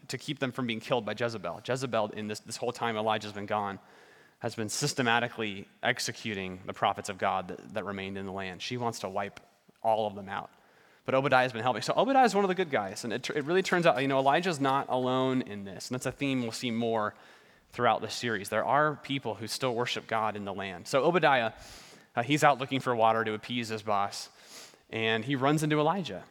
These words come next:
who's just come back. And Elijah says, "Obadiah, go get Ahab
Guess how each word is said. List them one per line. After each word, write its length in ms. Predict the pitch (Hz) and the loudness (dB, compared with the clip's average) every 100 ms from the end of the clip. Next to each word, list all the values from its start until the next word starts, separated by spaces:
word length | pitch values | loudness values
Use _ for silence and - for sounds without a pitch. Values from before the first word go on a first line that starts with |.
| _ _ _ - | _ _ _ -12
who's 140 | 117 | -8
just 220 | - 127 | -6 -4
come 140 | 127 117 | -4 -2
back. 260 | 123 92 - | -2 -4 -6
And 80 | |
Elijah 360 | 113 113 131 123 | 0 2 2 -2
says, 360 | - 104 98 - _ | -2 -2 -4 -12 _
"Obadiah, 400 | 117 123 113 101 | -4 2 2 0
go 260 | 98 117 143 | 0 -2 0
get 280 | 151 151 | -2 -2
Ahab 520 | 127 123 101 95 98 | -2 -4 -4 -4 -6